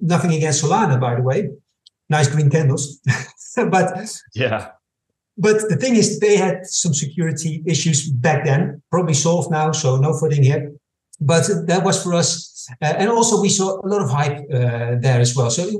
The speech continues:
Speaker 1: it wasn't something that we felt comfortable with. Yes, they had a lot of tools that we could use. It was quite easy, but there were some things. Uh, we looked, uh, at Cardano. I love Cardano as well, still have, uh, a back there. But, uh, it's,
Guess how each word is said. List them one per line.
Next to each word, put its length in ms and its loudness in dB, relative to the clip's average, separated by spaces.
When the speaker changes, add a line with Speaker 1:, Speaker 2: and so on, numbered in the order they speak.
Speaker 1:
it 100 0
wasn't 320 0
something 440 -2
that 180 0
we 220 0
felt 260 0
comfortable 480 -2
with. 320 -4
Yes, 300 0
they 120 2
had 200 0
a 100 -6
lot 180 0
of 100 -4
tools 360 -4
that 120 2
we 160 0
could 160 0
use. 320 -2
It 240 -20
was 180 -2
quite 220 2
easy, 480 2
but 240 0
there 80 4
were 140 2
some 240 0
things. 440 -2
Uh, 320 0
we 80 -4
looked, 240 -4
uh, 140 -8
at 360 -6
Cardano. 640 0
I 60 -6
love 180 0
Cardano 360 0
as 160 0
well, 120 -2
still 220 -4
have, 160 -2
uh, 140 -4
a 80 -8
back 260 -4
there. 300 -2
But, 260 0
uh, 300 0
it's, 400 -4